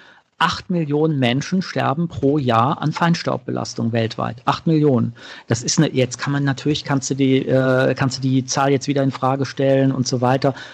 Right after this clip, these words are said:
Das ist jetzt die Zahl, ähm, die wir, die wir recherchiert haben, die einigermaßen, einigermaßen verlässlich ist. So.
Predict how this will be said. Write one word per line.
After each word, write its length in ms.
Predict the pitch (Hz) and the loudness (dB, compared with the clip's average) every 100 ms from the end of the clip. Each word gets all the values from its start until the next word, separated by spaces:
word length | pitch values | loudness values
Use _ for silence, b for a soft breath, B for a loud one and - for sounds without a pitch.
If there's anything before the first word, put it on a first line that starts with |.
| B B | B B
Das 160 | 156 160 | -2 -2
ist 120 | 147 | -2
jetzt 280 | 143 - 160 | -4 -4 -8
die 160 | 156 | -6
Zahl, 600 | - 147 139 139 135 135 - | -4 0 2 4 2 -2 -2
ähm, 320 | 127 127 127 | -2 -2 -4
die 220 | 135 127 | -4 -2
wir, 400 | 139 143 135 - - | 2 4 4 0 -10
die 200 | 127 127 | -6 -4
wir 180 | 131 135 | -2 0
recherchiert 560 | 123 127 - 135 135 | -2 -2 -2 -2 0
haben, 280 | 131 123 123 B B | 0 0 -2 B B
die 120 | 131 - | -8 -2
einigermaßen, 1120 | 131 156 135 135 127 127 - 127 123 120 123 - - - - 131 - - - - - - | 2 4 4 4 4 2 0 2 4 2 0 -6 -18 -20 -18 -18 -18 -20 -20 -20 -20 -6
einigermaßen 640 | 123 147 143 117 110 113 127 | 0 2 4 2 0 -2 -8
verlässlich 560 | - - 120 - 131 - | -8 -10 -10 -12 -14 -14
ist. 220 | - - B B B | -16 -20 B B B
So. 280 | - 143 | 0 0